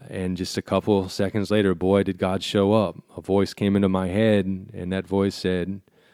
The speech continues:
"Josh, is there anything I can help you with?" And I thought back, "Who is this?" And the reply back, again, in my head was, "This is the Holy Spirit."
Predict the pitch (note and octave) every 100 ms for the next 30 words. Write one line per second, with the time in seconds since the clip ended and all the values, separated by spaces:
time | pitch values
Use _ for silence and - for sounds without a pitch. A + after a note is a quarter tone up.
0 | _ _ _ - A2 A#2+ - A2+ B2 B2+
1 | A#2 A#2+ A2+ G#2 G2 A#2 A#2+ A2 A#2 A#2
2 | A#2 A2+ _ _ _ _ _ _ F3 G2+
3 | - G#2+ F#2+ A2 A2+ F#2+ - B2 C3 A#2+
4 | - E2 F#2 - - - _ _ _ _
5 | _ - F2+ F#2 F2 G2 G#2+ G#2+ A#2+ B2
6 | F#2 - F2 G2 G#2+ F#2+ G2 G2 G2+ A#2
7 | F#2 F2+ - G2+ - G2+ F#2+ F2+ G2+ G2
8 | - - F#2 D#2+ D#2+